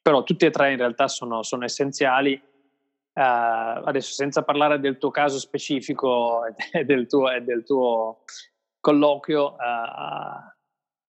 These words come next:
comunque in tutti i colloqui alla fine secondo me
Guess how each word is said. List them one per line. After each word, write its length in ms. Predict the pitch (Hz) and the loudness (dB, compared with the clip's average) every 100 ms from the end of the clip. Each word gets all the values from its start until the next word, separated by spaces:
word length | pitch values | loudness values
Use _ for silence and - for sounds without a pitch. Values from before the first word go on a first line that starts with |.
| _ _ _ | _ _ _
comunque 800 | - 156 180 190 160 135 123 - _ | 0 4 4 4 4 2 0 -12 _
in 200 | 165 139 | -2 0
tutti 240 | 202 190 | 0 0
i 40 | 165 | 2
colloqui 580 | 165 151 151 151 131 131 | 4 4 2 0 -2 -2
alla 220 | 127 123 | -2 -2
fine 280 | - 143 135 | -2 -2 -2
secondo 300 | - 123 123 | -4 -4 -2
me 300 | 131 127 | -2 -2